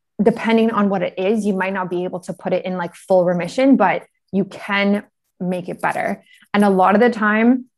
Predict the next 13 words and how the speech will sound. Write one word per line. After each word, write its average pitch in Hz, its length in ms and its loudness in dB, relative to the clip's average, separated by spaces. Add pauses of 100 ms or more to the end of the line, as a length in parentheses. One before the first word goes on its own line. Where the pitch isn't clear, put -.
(120)
same 220 280 2
thing, 208 120 -2
like, 180 180 -4
when 190 100 -6
I 180 100 -4
talk 190 240 -4
with 196 120 -6
clients 202 540 -2
and 202 140 0
you 180 140 -4
ask 190 320 -2
specific 190 520 -6
questions, 285 680 -4